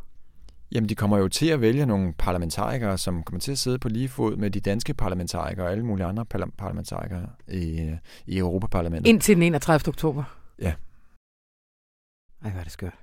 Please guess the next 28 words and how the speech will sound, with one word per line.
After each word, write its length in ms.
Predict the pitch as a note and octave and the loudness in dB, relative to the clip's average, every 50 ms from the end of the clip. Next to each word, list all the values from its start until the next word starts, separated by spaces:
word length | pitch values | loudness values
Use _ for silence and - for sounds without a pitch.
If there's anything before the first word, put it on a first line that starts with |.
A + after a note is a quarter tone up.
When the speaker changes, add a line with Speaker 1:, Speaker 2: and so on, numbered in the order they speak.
| - - - - - | -20 -20 -20 -12 -8
Speaker 1:
Ja. 60 | - D#2 D2 - - - - - _ - - - - - - - | -8 -8 -8 -10 -16 -20 -20 -20 _ -16 -14 -12 -12 -12 -8 -4
Speaker 2:
Nå, 180 | - B2+ B2 A#2 - - - - - - - - - - - - - - - - | -2 -2 -2 -2 -6 -12 -18 -20 -20 -20 -20 -18 -18 -16 -16 -14 -14 -4 4 6
optimalt, 960 | G#3+ A#3 - - - C4+ A#3+ A3+ A3+ A3+ B3+ B3 A#3 - - D3 C3 - - - | 6 6 6 6 6 8 8 10 10 8 8 6 4 4 0 -2 -2 -4 -6 -10
hvordan 400 | D#3+ D#3+ G3 F#3+ G3 F#3+ G3 G#3 | 0 2 4 4 6 6 4 4
bruger 320 | - - F3+ D#3+ D#3 E3 E3 | 4 4 4 4 4 4 4
britterne 380 | - - D#3 D3 E3+ D#3+ D#3 | 4 4 2 4 4 2 2
det 160 | C3+ D3 C#3+ | 2 0 0
her 160 | C#3 D3+ C3 - - - - - | 0 0 -2 -2 -6 -10 -8 -2
nu? 180 | F3 D3+ B2+ - - - - - - - - - - - - - - - - - - - - - - - - - - - - - - - - - - - | 0 0 0 0 -2 -8 -16 -18 -20 -20 -20 -20 -20 -20 -20 -18 -18 -18 -16 -16 -16 -14 -12 -10 -10 -10 -10 -12 -12 -14 -14 -16 -18 -18 -20 -12 -2 2
Hvad 100 | A3 A3 | 2 2
synes 180 | - B3 A3 | 4 2 2
du 100 | - B3+ | 2 2
skulle 180 | - - - F3 | 0 0 0 0
ske? 380 | - - F#3 G3+ - - - - - | 2 2 2 2 0 -4 -8 2 6
Speaker 1:
Jeg 160 | C#3 D#3+ D#3+ | 6 6 8
synes, 420 | - - G2 D#2 C#2 - - - - - - | 6 6 4 4 2 -2 -6 -10 -12 -8 -6
Speaker 2:
Ja. 120 | - G2 F#2+ - - - - - - - - - - - - | -6 -6 -6 -8 -10 -12 -12 -12 -12 -12 -14 -16 -16 -16 -6
Speaker 1:
hvis 220 | - A2+ A2+ - C3+ | -2 0 2 4 6
jeg 140 | C3+ C3+ | 6 6
var, 260 | C3 A#2 G2+ F2 F#2 G2+ - - - - - - - - - - | 6 4 4 2 0 -4 -10 -14 -14 -14 -16 -16 -18 -10 -4 0
øh, 420 | G#2+ G2+ F#2 F2 E2 D#2+ D2+ D#2 | 0 2 2 2 0 -2 -2 -4
chef, 420 | - - G2 E2+ C#2 - - - - - | -4 -4 -4 -4 -4 -6 -10 -12 -10 -8
øh, 120 | F#2 F2+ | -8 -6
for 160 | - - F#2+ | -6 -4 -4
det 100 | E2+ E2+ | -2 -2
hele, 240 | E2+ D#2+ D2+ A2 G#2 | -2 -2 -2 0 0
ikke? 120 | C3 D#3+ | 2 2
Speaker 2:
Ja. 100 | D3 B2 | 2 0